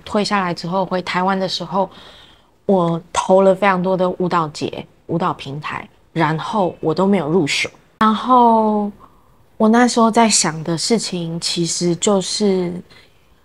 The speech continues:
因为我是一个，我没有办法继续当舞者。其实最主要的原因是因为，呃，我在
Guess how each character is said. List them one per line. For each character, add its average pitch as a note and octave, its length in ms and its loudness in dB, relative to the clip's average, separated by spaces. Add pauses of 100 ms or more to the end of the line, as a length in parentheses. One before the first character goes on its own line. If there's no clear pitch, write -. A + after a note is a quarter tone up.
(340)
因 A#3+ 240 6
为 G#3+ 640 4 (100)
我 G3+ 160 2
是 G#3 220 0
一 G3 260 4
个， E3+ 840 0 (440)
我 G3 180 6
没 F#3 200 4
有 G#3+ 80 4
办 G#3 260 0
法 D#3+ 200 -4
继 F3 140 -6
续 F#3 460 -2
当 F3+ 280 -4
舞 D#3+ 180 -2
者。 - 220 -2 (240)
其 - 140 -2
实 A3+ 140 2
最 A3+ 160 4
主 - 120 -4
要 E3+ 140 -2
的 E3+ 60 -2
原 D#3 260 -4
因 D#3+ 100 -6
是 F3 200 -4
因 D#3+ 260 -6
为， E3 400 -4
呃， E3 320 -10
我 E3+ 100 -4
在 F#3 300 -4